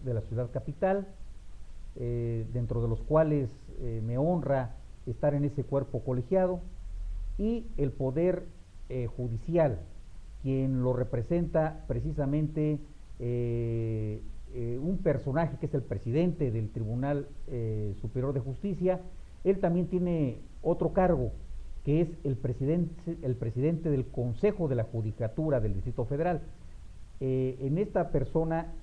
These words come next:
eh, se representan los dos cargos. Eh, vamos a ver, eh, un video, eh, más bien, eh, tres videos, es, es un solo video dividido en tres partes, y ahorita vamos a ver la primera.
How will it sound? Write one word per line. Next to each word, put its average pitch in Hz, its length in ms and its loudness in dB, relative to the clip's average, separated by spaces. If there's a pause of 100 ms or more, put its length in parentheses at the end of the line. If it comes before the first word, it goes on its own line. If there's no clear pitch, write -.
(140)
eh, 113 640 0 (140)
se 131 100 4
representan 123 800 2
los 120 120 -2
dos 120 180 -2
cargos. 95 280 -2 (760)
Eh, 156 260 6
vamos 262 320 4
a 165 180 6
ver, 196 380 6 (240)
eh, 151 180 8
un 214 220 4
video, 160 380 4 (440)
eh, 123 440 0
más 180 180 2
bien, 180 260 4 (600)
eh, 123 500 2
tres 214 260 4
videos, 147 400 4 (460)
es, 107 280 -2
es 113 180 -8
un 135 100 2
solo 143 260 2
video 139 320 4 (140)
dividido 113 400 2
en 117 60 0
tres 131 180 -2
partes, 160 380 0 (500)
y 143 60 2
ahorita 202 180 6
vamos 190 240 4
a 165 60 4
ver 180 100 4
la 175 160 4
primera. 170 420 2